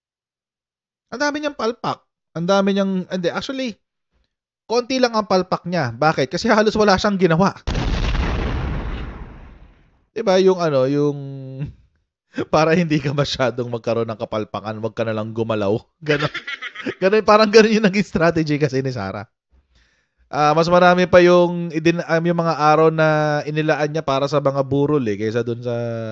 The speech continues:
<laughs> deped. So, I mean, nung una, oo, okay kami. I mean, okay yung majority. But, uh, as, as time,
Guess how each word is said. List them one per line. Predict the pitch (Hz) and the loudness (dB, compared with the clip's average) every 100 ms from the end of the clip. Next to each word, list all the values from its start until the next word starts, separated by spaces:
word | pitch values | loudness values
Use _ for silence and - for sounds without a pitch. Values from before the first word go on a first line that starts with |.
| 123 - | -6 -8
<laughs> | 131 - _ - - | -14 -16 _ -12 -2
deped. | 123 123 151 - 120 - - - - - - - - - - - - - - - - - - - - | 0 2 2 0 -2 -2 -2 -2 -2 -4 -4 -6 -6 -6 -8 -10 -10 -14 -18 -20 -20 -20 -20 -20 -10
So, | - 156 156 151 147 147 143 147 | -2 2 4 4 4 2 2 0
I | 190 269 | -2 -4
mean, | 262 208 175 _ _ _ _ _ _ _ _ _ _ | -10 -18 -20 _ _ _ _ _ _ _ _ _ _
nung | - 311 302 | -8 -6 0
una, | 240 180 175 160 113 98 _ _ _ _ _ _ _ | 0 2 2 2 -2 -10 _ _ _ _ _ _ _
oo, | 139 135 147 147 107 98 _ _ | -6 -4 -4 -4 -6 -8 _ _
okay | 156 160 156 | -4 -2 -2
kami. | 143 117 143 107 92 _ _ _ _ | -2 -4 -6 -8 -10 _ _ _ _
I | |
mean, | 127 127 123 | -14 -10 -4
okay | 143 139 139 | -2 0 -2
yung | 127 | -2
majority. | 120 113 104 101 139 92 107 _ _ _ _ _ _ _ _ _ _ _ | -4 -4 -4 -10 -12 -14 _ _ _ _ _ _ _ _ _ _ _ _
But, | - 175 _ - | -6 -6 _ -8
uh, | - 196 190 190 185 202 | -2 0 0 -2 -6 -8
as, | 202 - - | -10 -12 -12
as | 185 | -14
time, | - 233 226 240 226 | -8 -2 -2 -4 -12